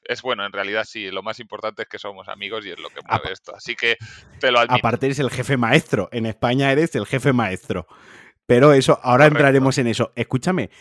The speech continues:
Speaker 2: ¿en qué año empezaste a escribir de videojuegos?
Speaker 1: Yo estuve en el E tres de dos mil cuatro.
Speaker 2: En el do-, E tres,
Speaker 1: Así
Speaker 2: o sea,
Speaker 1: que
Speaker 2: ya te había... o sea, en el E tres ya habías hecho méritos para ir al E tres.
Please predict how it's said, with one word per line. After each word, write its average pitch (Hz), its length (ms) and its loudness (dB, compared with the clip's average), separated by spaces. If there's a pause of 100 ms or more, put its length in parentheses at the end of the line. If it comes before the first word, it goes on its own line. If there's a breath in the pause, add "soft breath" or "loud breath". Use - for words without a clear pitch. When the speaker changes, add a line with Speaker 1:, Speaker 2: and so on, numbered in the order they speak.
(140 soft breath)
Speaker 2:
¿en 127 180 -2
qué 139 100 0
año 170 140 4
empezaste 202 500 -2
a 175 60 0
escribir 123 420 -2
de 101 80 -4
videojuegos? 104 640 -4 (1160 soft breath)
Speaker 1:
Yo 139 80 0
estuve 165 260 -6
en 160 60 -6
el 135 100 -2
E 127 60 -2
tres 156 180 -12
de 151 80 -8
dos 113 160 -6
mil 110 180 -12
cuatro. 85 240 -6
Speaker 2:
En 117 80 0
el 117 140 0
do-, 120 200 -4
E 120 80 -6
tres, 165 280 2
Speaker 1:
Así - 100 -8
Speaker 2:
o 123 40 2
sea, 123 160 0
Speaker 1:
que 104 200 -6
Speaker 2:
ya 131 140 2
te 160 100 0
había... 170 280 0
o - 40 -12
sea, 123 140 -6
en 117 80 -2
el 117 140 0
E 139 80 2
tres 170 320 -4
ya 107 200 -6
habías 135 240 -2
hecho 147 200 -4
méritos 151 320 -4
para 101 260 -4
ir 120 140 -2
al 143 100 2
E 110 80 0
tres. 156 380 -2